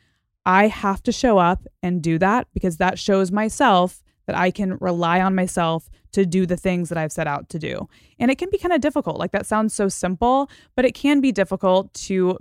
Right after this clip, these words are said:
build that trust muscle with yourself if you're not showing up for yourself and doing the things that you've promised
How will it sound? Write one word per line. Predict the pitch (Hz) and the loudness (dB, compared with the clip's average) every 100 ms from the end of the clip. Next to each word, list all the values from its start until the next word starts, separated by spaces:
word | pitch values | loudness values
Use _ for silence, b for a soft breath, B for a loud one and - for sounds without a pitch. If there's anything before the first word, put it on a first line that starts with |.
| 170 | -6
build | 165 185 190 190 175 | 0 2 2 0 -2
that | 170 165 - | -2 -2 -2
trust | 233 254 | -4 -2
muscle | 220 190 190 | -2 -2 0
with | 180 185 | 0 0
yourself | 175 - 208 185 | -4 0 2 2
if | - | -2
you're | 190 | -4
not | 180 185 | -4 -4
showing | - 208 214 | -2 0 0
up | 214 | -2
for | |
yourself | 208 185 180 175 - | -4 -2 0 0 -2
and | 180 165 | -6 -2
doing | 180 185 | -2 -2
the | 175 | -2
things | 180 170 160 | -4 -4 -6
that | 156 | -8
you've | 165 - | -12 -12
promised | - 160 156 151 - | -8 -6 -6 -8 -16